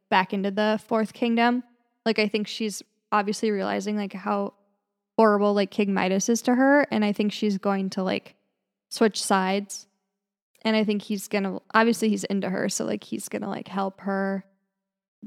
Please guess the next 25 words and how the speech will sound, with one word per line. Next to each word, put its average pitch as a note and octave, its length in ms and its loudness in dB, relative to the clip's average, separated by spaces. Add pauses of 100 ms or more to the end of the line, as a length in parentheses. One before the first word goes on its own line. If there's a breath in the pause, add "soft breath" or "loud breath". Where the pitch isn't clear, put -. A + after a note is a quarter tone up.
(140)
like, G3+ 240 -2
kinda G#3 240 -2
get G3 180 -4
out G3 220 -2
of G#3+ 60 -2
that A#3 220 -2
situation. C4 920 4 (760)
And A#3+ 180 2
then A#3+ 80 4
as A#3+ 140 0
far B3 160 4
as, C#4 180 0
like, E4+ 280 -2
the C#4 80 0
kingdoms A3 760 -2
go, G3+ 420 0
like, G#3+ 220 -4
I A3 60 -2
think - 200 -6
they're B3 140 0
all B3 160 4
gonna B3 180 2
have A3+ 260 2
this, A3 260 -2
like, G#3 220 -2